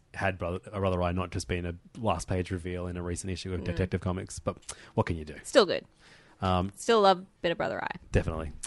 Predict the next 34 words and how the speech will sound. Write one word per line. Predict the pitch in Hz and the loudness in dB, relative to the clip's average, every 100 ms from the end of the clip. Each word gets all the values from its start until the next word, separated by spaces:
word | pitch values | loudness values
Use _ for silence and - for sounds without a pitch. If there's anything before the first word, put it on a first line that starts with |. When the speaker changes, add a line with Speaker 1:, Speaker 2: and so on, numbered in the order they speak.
| - | 2
Speaker 1:
Um, | 107 110 113 | 6 6 6
finally, | - 139 131 | 10 10 10
from | 117 | 8
D | 117 | 6
C | 117 | 8
this | 104 - | 6 6
week, | 98 - | 2 2
we | |
get | 95 92 90 | 0 0 0
the, | 92 92 92 | -2 0 -2
um, | 92 90 90 87 - - - - - | 0 -2 -2 -8 -14 -20 -20 -20 -12
what | 92 | -8
number | 87 82 | -6 -4
is | 80 | -4
this? | 76 - - | -6 -8 -6
Number | 90 87 | -4 -2
Speaker 2:
Nine. | 92 - - 92 | 2 2 2 2
Speaker 1:
ninth | 98 110 - - | 6 4 2 -8
issue | 95 - 95 90 | -6 -2 -2 -2
of | 98 92 87 | -4 -6 -4
The | 98 | -4
Wildstorm, | 90 101 113 120 - 101 98 95 | 2 8 8 8 4 2 2 2
written | 98 98 | 2 0
by | 95 92 | 0 0
Wa-, | 90 95 | -2 -2
Warren | 98 95 95 | 0 2 2
Ellis, | 92 92 90 - - | 0 -2 -2 -4 -6
with | 95 90 | -4 -4
John | - 95 | 0 0
Davis | 95 92 92 | 2 0 -2
Hunt | 98 92 - | -2 -4 -4
and | 101 | -8
Steve | - 101 90 | -4 -4 -2
Buccellato | 92 92 90 92 107 113 | -4 -4 -2 0 2 2